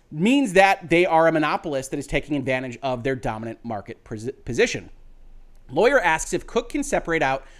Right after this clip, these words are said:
what percentage of App Store revenues come from the I O S and Mac App Stores. "The I O S would be larger, a lot larger,"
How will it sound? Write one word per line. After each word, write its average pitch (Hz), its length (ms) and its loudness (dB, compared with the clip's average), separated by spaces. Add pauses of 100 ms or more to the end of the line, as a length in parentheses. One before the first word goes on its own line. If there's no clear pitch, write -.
(180)
what 226 240 0
percentage 214 360 -4
of 165 120 -2
App 147 200 0
Store 156 200 -4
revenues 127 360 -4
come 156 300 -4
from 170 140 -4
the 175 120 -2
I 123 200 -6
O 123 100 -6
S 107 240 -12
and 123 160 -6
Mac 104 380 -6
App 123 220 0
Stores. 101 400 -10 (380)
"The 131 100 0
I 170 140 6
O 226 120 6
S 202 160 4
would 196 100 -6
be 196 100 -2
larger, 120 500 -2 (300)
a 151 80 4
lot 165 360 4
larger," 107 480 -8